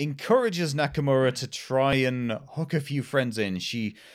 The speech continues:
encourages one co-worker to try and get into one Taku series because her favorite actor was in it when he got started. And to, uh, Nakamura's perspective, she appears as the sort of commander type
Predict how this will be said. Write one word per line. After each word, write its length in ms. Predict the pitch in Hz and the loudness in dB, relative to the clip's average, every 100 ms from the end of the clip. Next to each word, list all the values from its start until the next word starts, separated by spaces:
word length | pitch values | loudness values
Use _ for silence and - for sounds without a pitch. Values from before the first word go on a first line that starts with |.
| - - | -20 -10
encourages 580 | 139 - 185 147 135 | -6 0 0 0 -2
one 480 | 123 127 165 156 151 | -2 2 4 2 -4
co-worker 540 | 143 160 139 139 139 139 | -2 0 4 2 2 -2
to 120 | - | -6
try 280 | - 147 127 | -2 0 0
and 160 | 120 | -2
get 400 | 107 113 - - - | 0 -2 -2 -12 -8
into 380 | 123 113 117 | -8 -6 -6
one 260 | 107 160 151 | -4 -4 -4
Taku 320 | 147 135 131 | -2 -2 -2
series 480 | 113 135 117 120 107 | -4 -2 -2 -4 -6
because 360 | 107 - 107 101 | -10 -8 -8 -6
her 100 | 95 | -6
favorite 420 | - 147 117 113 | -2 -2 -2 -2
actor 500 | 117 - 117 107 95 - - - | -4 -4 0 0 0 -6 -18 -8
was 160 | 117 117 | -4 -2
in 100 | 113 | -2
it 100 | - | -4
when 140 | 107 | -4
he 60 | 104 | -2
got 180 | 104 - | -4 -6
started. 600 | - 117 104 - 73 - - - - | -4 -2 -2 -6 -10 -12 -20 -20 -8
And 360 | 110 113 113 113 - - | -4 -2 -2 -4 -8 -10
to, 500 | - 131 120 117 113 | -6 -2 -2 0 0
uh, 80 | 110 | 0
Nakamura's 880 | 131 160 175 151 135 123 107 - - | -2 -4 -2 0 2 0 -2 -8 -8
perspective, 760 | 127 - - 151 - 113 98 - - - | -6 -4 -2 -2 0 0 0 -4 -20 -12
she 180 | - 143 | -2 -2
appears 500 | 139 139 127 117 110 | 0 2 2 2 0
as 200 | 113 - | -4 -4
the 60 | |
sort 280 | 113 139 131 | -2 -2 -2
of 120 | 131 | -4
commander 540 | - 107 104 120 113 107 | -4 -4 -2 -2 -2 -2
type 420 | - 92 85 | 0 -2 -2